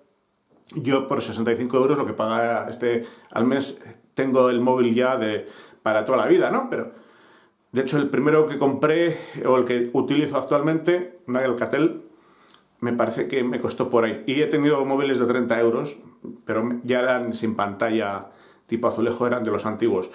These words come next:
Bueno, a lo que iba, va, baja, se le cae el móvil y, eh, de hecho, los tres anuncios van en un contexto histórico, eh, guerras napoleónicas, etcétera,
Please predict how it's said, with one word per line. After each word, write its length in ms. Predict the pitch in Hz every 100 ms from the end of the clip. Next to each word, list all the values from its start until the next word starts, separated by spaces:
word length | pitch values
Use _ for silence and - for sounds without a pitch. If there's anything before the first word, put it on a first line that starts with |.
| - - - -
Bueno, 380 | 139 127 117 - -
a 80 | 131
lo 180 | 131
que 140 | 131 139
iba, 200 | 117 101 - -
va, 500 | 120 120 123 131 - 127
baja, 380 | 131 120 127
se 120 | 120 117
le 160 | 110
cae 460 | 120 127 127 - - _ _ _ _ - - _ -
el 160 | 139
móvil 500 | 135 139 143 147 - -
y, 480 | 123 120 120 117 - - _ _ _ -
eh, 300 | 139 143 -
de 160 | 143
hecho, 200 | 156 151
los 360 | 131 - - -
tres 280 | 151 156 151
anuncios 600 | 147 165 151 143 143 - - _ _ _ _ _ _ _ _ -
van 400 | 139 147 139 135
en 100 | 123
un 120 | 120
contexto 580 | 131 123 135 135 123 -
histórico, 840 | 120 - 165 143 143 147 - - - _ _ - - - - _ _ -
eh, 60 | 101
guerras 280 | 113 113 110
napoleónicas, 960 | 113 110 120 165 170 160 - 156 156 135
etcétera, 840 | 117 - 156 156 156 170 - -